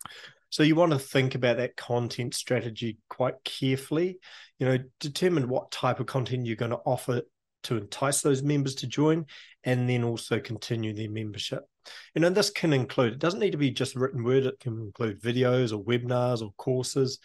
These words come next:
and, you know, other exclusive resources. So there's,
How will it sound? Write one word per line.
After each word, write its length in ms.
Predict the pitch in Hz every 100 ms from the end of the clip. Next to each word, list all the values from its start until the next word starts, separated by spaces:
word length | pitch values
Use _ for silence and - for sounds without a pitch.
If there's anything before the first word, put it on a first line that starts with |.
| - - - _ -
and, 220 | 123 123
you 160 | - 127
know, 60 | 110
other 340 | 147 117 107
exclusive 680 | - - - 117 107 - 104
resources. 720 | 113 101 117 120 - 156 -
So 120 | -
there's, 200 | 131 135